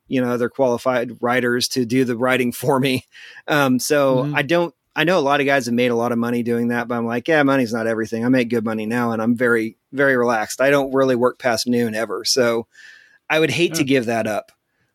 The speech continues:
Speaker 1: Um, yeah, <laughs> so I, um, I have a very, very comfortable baseline that I'm earning now, and I'm like, "Well, would it,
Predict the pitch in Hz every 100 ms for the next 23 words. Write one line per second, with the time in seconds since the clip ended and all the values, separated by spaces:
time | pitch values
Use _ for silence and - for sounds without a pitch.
0 | - 143 127 117 - _ 143 175 175 -
1 | 196 151 - - _ - - - 147 -
2 | 190 170 139 120 113 _ _ _ _ _
3 | - 147 156 139 120 135 135 120 123 117
4 | 147 156 147 147 135 120 113 123 123 131
5 | 117 117 117 - _ 190 135 123 127 127
6 | 127 120 123 127 123 120 120 113 123 147
7 | 165 - _ _ _ _ _ _ _ 123
8 | 143 190